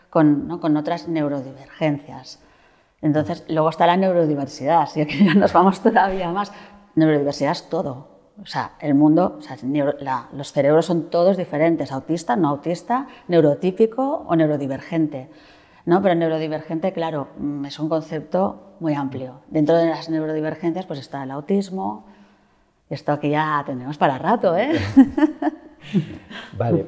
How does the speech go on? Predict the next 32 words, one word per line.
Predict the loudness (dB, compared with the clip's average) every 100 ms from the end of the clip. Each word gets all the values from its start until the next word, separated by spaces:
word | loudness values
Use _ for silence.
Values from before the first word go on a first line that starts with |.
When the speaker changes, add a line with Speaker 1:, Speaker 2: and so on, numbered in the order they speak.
| -6 -14 -20 -20 -12
Speaker 2:
quizá | 0 6
lo | 6
tocamos | 6 2 -2 -6
eso | -8 -8
un |
poco | -6 -4 -4 -2 -4
más | -6 -8
adelante. | -8 -8 -12 -14 -18 -20 _ -20 _ _ -10
Speaker 1:
Vale, | -4 -4 -4 -10
bueno, | -8 -6
Speaker 2:
Pero | -2 -4
Speaker 1:
pues, | -4 -10
eh, |
seguimos, | -10 -8 -4 -4 -4 -10
¿eh? | -16 -16 -18 -12 -4 -4 -4 -2
Speaker 2:
pero | 2 4 4
me | 0
gustaría, | -2 -2 -2 0 2 0 -2 -2 -4 -6
eh, | -6 -6
en | -6 -6
este | -4 -4
punto, | -4 -6 -2 -2 -2 -6
entender | -6 -4 -6 -2 -2
un | -2
poco | -4 -6
más | -6 -6 -8
lo | -8
que | -6 -6 -2
llamas | -2 -4 -8
en | -8 -8
el | -6 -6
libro | -6 0 0 0